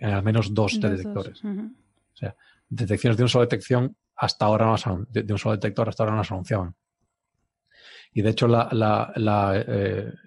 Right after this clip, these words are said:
Speaker 1: la estrella de neutrones binaria, la, el colapso de estrella de neutrones, en principio no lo iban a anunciar,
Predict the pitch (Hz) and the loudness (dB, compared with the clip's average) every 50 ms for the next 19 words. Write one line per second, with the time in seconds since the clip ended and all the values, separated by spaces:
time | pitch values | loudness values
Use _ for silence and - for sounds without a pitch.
0 | - - 110 101 98 92 - - 120 120 117 117 113 113 - 117 117 117 117 113 | -12 -8 -4 -4 -4 -4 -2 0 0 2 2 2 2 2 2 2 2 2 2 2
1 | 110 104 110 110 117 117 113 113 113 113 113 113 110 107 113 113 101 101 110 110 | 2 2 2 2 2 4 4 2 2 0 0 -2 -2 -4 -4 -6 -6 -6 -6 -6
2 | 101 - 110 - - 117 113 110 104 107 120 117 123 120 - _ _ _ _ _ | -6 -6 -6 -4 -2 0 0 0 0 -2 -2 -2 -4 -4 -8 _ _ _ _ _
3 | _ - - _ _ _ _ _ - 127 123 120 - - 120 107 - - 139 135 | _ -20 -20 _ _ _ _ _ 0 2 2 2 2 2 2 2 4 2 2 4
4 | 135 135 139 139 - - 120 107 107 117 117 123 123 123 127 127 120 120 120 113 | 4 4 4 4 2 -2 -4 0 2 4 4 4 4 4 4 2 2 2 0 -2
5 | 110 - - 131 127 127 - | -2 0 0 2 2 0 -2